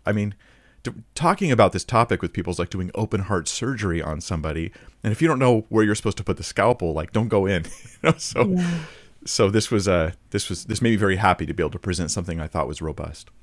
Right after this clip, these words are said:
Speaker 2: Yeah, well, I so appreciated it because of what you just said. Uh, we can look at this as a biblical topic, as a scholarly topic, but in reality, it's a very, very personal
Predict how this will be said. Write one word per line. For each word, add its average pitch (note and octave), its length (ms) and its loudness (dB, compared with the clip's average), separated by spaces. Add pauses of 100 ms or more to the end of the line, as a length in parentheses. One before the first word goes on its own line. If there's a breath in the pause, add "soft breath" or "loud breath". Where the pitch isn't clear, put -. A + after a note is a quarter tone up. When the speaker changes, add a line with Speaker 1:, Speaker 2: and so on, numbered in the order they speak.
(640 loud breath)
Speaker 2:
Yeah, G#3+ 180 8
well, F#3+ 260 8
I G3 120 8
so B3 240 10
appreciated F#3 680 4
it - 140 -2
because F#3 320 0
of F3 80 0
what F3+ 140 6
you E3+ 140 0
just D#3+ 300 4
said. E3+ 520 2
Uh, E3+ 260 2
we G#3 140 4
can G#3+ 160 6
look G3 160 4
at F3+ 120 4
this E3+ 300 6
as E3 200 6
a F3 40 6
biblical G3 440 4
topic, F3+ 560 4
as D3 160 0
a E3 40 2
scholarly E3+ 600 4
topic, D#3+ 600 -2
but E3 260 2
in F#3+ 140 4
reality, F3+ 520 6
it's E3 140 0
a E3+ 80 0
very, E3 500 4
very E3 220 2
personal D#3 680 0